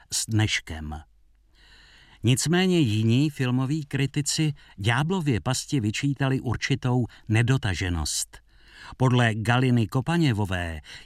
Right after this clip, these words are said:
je film skutečnou ukázkou stavu naší kinematografie. Dokládá sice vyspělou filmovou kulturu, ale na druhé straně i dramaturgickou pohodlnost, neschopnost vybočit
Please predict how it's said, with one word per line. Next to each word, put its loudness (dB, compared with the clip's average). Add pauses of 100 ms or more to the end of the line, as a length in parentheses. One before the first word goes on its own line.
je 0
film 0
skutečnou -2
ukázkou -2
stavu -2
naší -2
kinematografie. -2 (640)
Dokládá 0
sice -2
vyspělou -2
filmovou -2
kulturu, 0 (560)
ale 4
na 4
druhé -2
straně 0
i -2
dramaturgickou -2
pohodlnost, -2 (400)
neschopnost 0
vybočit -2